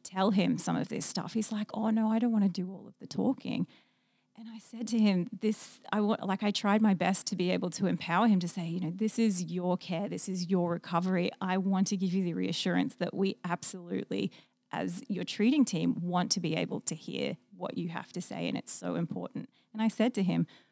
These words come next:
"We don't know how to help you unless you tell us what it is, the help that you need." And I know it sounds so obvious, but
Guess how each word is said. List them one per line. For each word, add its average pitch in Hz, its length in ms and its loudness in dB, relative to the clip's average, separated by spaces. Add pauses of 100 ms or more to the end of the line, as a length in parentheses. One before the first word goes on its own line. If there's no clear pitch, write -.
"We 196 160 -6
don't 254 160 2
know 233 80 2
how 202 120 0
to 175 80 0
help 190 300 2
you 190 220 0 (540)
unless 208 320 6
you 214 80 4
tell 214 240 2
us 185 200 -2 (220)
what 190 180 -2
it 185 160 4
is, 175 200 0
the - 80 -4
help - 220 -2
that - 140 -2
you 78 140 0
need." - 340 0 (380)
And 233 100 4
I 240 80 8
know 277 160 10
it 302 120 4
sounds 247 360 6
so 202 300 2
obvious, 220 640 6
but - 320 2